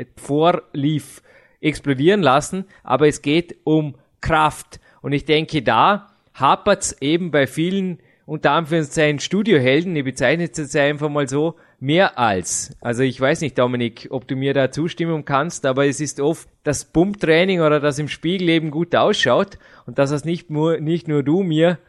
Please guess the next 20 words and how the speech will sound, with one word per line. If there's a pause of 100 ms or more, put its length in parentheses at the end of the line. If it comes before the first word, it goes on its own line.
(220)
auch
im
Power
Quest
klar
bestätigt,
dass
Hollywood-Muskeln
nicht
existieren. (260)
Dieses
Pump-Training (240)
ist
für
mich
also
wirklich
ein
Weg,
der